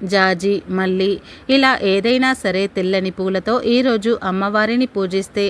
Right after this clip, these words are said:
కోరిన కోరికలు తీరుతాయి. ఈరోజు పొరపాటున కూడా అమ్మవారిని నీలపు రంగు పూలతో పూజించకూడదు. ఒక్క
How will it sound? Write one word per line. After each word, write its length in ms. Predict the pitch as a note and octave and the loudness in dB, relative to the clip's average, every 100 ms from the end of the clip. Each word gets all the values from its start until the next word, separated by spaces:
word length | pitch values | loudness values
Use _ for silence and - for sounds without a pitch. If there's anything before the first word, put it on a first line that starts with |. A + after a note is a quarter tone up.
| - - - | -4 -14 -4
కోరిన 380 | A#3+ A#3+ C#4+ D4 | 2 4 4 0
కోరికలు 600 | C#4+ G3 F#3+ G3 G3 G3+ | 0 0 0 0 -2 -2
తీరుతాయి. 680 | G3+ F#3 F3+ F#3 F#3+ F#3+ G3+ G3+ | -2 -2 -2 -2 0 0 0 2
ఈరోజు 480 | G3+ F#3 F#3 G#3 B3+ | 2 2 2 0 0
పొరపాటున 720 | G3+ F#3+ F#3+ G3 G#3+ C#4 C4+ | 0 0 2 0 2 0 0
కూడా 400 | A3+ G3+ G3+ - | 0 0 0 -2
అమ్మవారిని 720 | G3 F#3+ F#3 F#3 F#3 F#3+ G3+ - - - - A3+ | -4 -2 -2 -2 -2 -4 -6 -8 -20 -20 -4 2
నీలపు 400 | B3+ D4+ D4+ C#4 | 4 4 2 2
రంగు 340 | G3+ F#3+ G3+ - G3 | 0 0 -2 -2 -2
పూలతో 400 | F#3+ F#3+ G3 G#3+ | 0 0 0 -2
పూజించకూడదు. 960 | G#3 F3 E3+ F#3 F#3+ F#3+ F#3+ F#3+ G3 G3 - - - | 0 -2 0 -2 -4 -4 -2 0 0 -2 -6 -4 -2
ఒక్క 180 | A#3 | 0